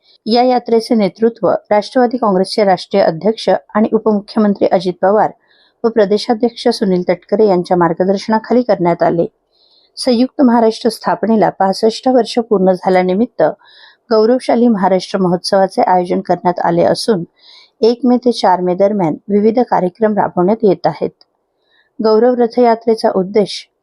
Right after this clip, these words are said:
तरुण पिढीला महाराष्ट्राच्या निर्मितीत योगदान देणाऱ्या व्यक्ती, स्थळे, घटना यांची ओळख करून देण्याचा आहे. या रथात महाराष्ट्रातील प्रमुख नद्यांचे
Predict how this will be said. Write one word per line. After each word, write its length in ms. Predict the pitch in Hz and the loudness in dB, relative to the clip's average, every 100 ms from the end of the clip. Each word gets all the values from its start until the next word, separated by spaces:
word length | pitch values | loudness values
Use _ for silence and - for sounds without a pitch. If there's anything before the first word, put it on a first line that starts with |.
| _ | _
तरुण 240 | 226 220 262 | 0 2 2
पिढीला 360 | 262 240 247 | 2 2 4
महाराष्ट्राच्या 680 | 247 196 190 180 - 196 - | 2 2 2 2 0 -2 0
निर्मितीत 480 | 196 185 180 220 233 | 0 0 0 -2 -2
योगदान 500 | 226 190 175 175 180 | 0 2 2 0 -2
देणाऱ्या 360 | 175 170 175 175 | 0 2 2 2
व्यक्ती, 480 | 170 165 _ 220 - _ _ _ _ | 0 -2 _ -6 -6 _ _ _ _
स्थळे, 440 | - - 208 202 - - | -20 -4 0 0 -2 -6
घटना 460 | 190 180 - 220 175 - _ _ _ - | -4 -4 -2 -2 -2 -8 _ _ _ -2
यांची 380 | 220 220 294 294 | 0 0 -2 -2
ओळख 260 | 208 208 247 | 0 0 0
करून 240 | - 233 240 | -2 0 2
देण्याचा 440 | 190 175 175 196 | 2 0 0 -2
आहे. 280 | 175 - 156 - _ - - - _ | -2 -2 -6 -6 _ -20 -20 -20 _
या 180 | 240 247 | 0 0
रथात 280 | 269 254 269 262 | 0 -2 -2 0
महाराष्ट्रातील 720 | 233 208 202 196 202 202 208 208 | 0 2 0 0 -2 0 -2 -2
प्रमुख 240 | 190 185 185 | -2 -2 -2
नद्यांचे 680 | 190 180 190 226 220 180 | -2 0 0 0 -2 -4